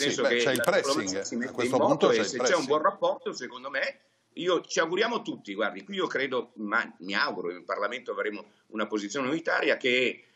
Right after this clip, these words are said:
Speaker 1: eh, questo caso possa finire, che io credo che sia d'accordo anche con Fratoianni, che forse in queste condizioni, tra l'altro siamo in Europa, siamo tutti i paesi europei, ci può essere il processo, il diritto europeo, gli accordi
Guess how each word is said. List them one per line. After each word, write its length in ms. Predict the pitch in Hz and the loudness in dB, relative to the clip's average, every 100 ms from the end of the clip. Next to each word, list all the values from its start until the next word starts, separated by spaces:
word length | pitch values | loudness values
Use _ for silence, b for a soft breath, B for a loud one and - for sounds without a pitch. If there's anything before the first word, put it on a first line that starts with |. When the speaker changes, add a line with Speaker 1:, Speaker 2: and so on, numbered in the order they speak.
| b | b
Speaker 1:
eh, 140 | - 95 | -6 0
questo 260 | 147 143 | 0 2
caso 340 | 139 147 135 120 | 2 4 4 0
possa 260 | 113 107 | 0 0
finire, 420 | 107 147 190 127 92 | -2 -2 -2 0 0
che 440 | 117 110 - _ | 2 0 0 _
io 280 | - 110 107 | -8 -2 -2
credo 320 | - 107 104 | 0 -2 0
che 100 | 101 | -4
sia 240 | 90 107 104 | -4 0 2
d'accordo 400 | 101 - 101 101 | 0 -2 0 2
anche 200 | 98 107 | 0 -2
con 140 | 92 | -6
Fratoianni, 500 | - 90 95 104 101 | -4 -4 0 0 0
che 120 | 90 | -6
forse 280 | - 127 - | -6 -4 -4
in 80 | 107 | -2
queste 280 | 107 104 98 | 0 0 -2
condizioni, 460 | 98 92 107 104 | -4 -6 -4 -4
tra 100 | 87 | 0
l'altro 160 | 92 87 | 0 0
siamo 220 | 82 80 | -4 -4
in 60 | 80 | 0
Europa, 460 | 98 104 - - B B | 2 2 2 -6 B B
siamo 300 | 113 98 98 | 0 0 0
tutti 220 | 120 110 | -2 0
i 60 | |
paesi 260 | 107 98 98 | 2 2 2
europei, 500 | 95 87 110 95 - B B | 0 2 2 2 -2 B B
ci 160 | - 110 | -4 2
può 100 | 110 | 4
essere 300 | 107 104 98 | 4 2 0
il 40 | |
processo, 440 | 98 90 90 82 | -2 -2 -2 0
il 80 | 104 | -2
diritto 320 | 87 95 104 | 0 -2 0
europeo, 560 | 98 95 - 113 101 82 B B | 2 2 2 2 2 -2 B B
gli 100 | 90 | -2
accordi 580 | - 107 82 92 82 | 2 0 0 -2 -4